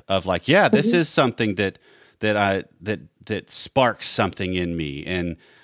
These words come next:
Speaker 1: I'm wondering where that is, and be, and the courage, 'cause I think this is very courageous to start to explore this as people do this,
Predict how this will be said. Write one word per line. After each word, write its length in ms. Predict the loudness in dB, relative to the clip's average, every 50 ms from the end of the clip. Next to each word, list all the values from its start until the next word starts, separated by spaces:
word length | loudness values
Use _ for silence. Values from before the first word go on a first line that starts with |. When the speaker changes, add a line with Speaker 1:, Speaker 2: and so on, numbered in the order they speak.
| _ _ -6
Speaker 1:
I'm 80 | 0 2
wondering 340 | 2 2 2 2 0 2
where 140 | 4 2 4 4
that 180 | 4 4 4
is, 340 | 4 4 4 4 2 0 -2
and 120 | -4 -4 -2
be, 160 | -2 -2 -2
and 120 | -2 -2
the 60 | -4 -4
courage, 580 | -6 -2 0 2 4 4 4 2 2 -2 -2
'cause 140 | -4 -2 0
I 80 | 0 0
think 220 | 0 -2 -2 -2
this 180 | -4 -6 -6 -8
is 120 | -10 -10
very 280 | -4 -2 0 0 0 -2
courageous 500 | -2 -6 -4 -2 -2 -2 -4 -6 -10 -10
to 100 | -12 -12
start 240 | -6 -4 -4 -4 -4
to 80 | -8
explore 440 | -12 -12 -12 -14 -6 -4 -2 -2 -2
this 200 | -4 -6 -8 -8
as 100 | -10 -16
people 300 | -12 -12 -12 -12 -12 -14
do 280 | -14 -10 -8 -6 -6 -6
this, 460 | -8 -10 -12 -12 -16 -16 -18 -20 -20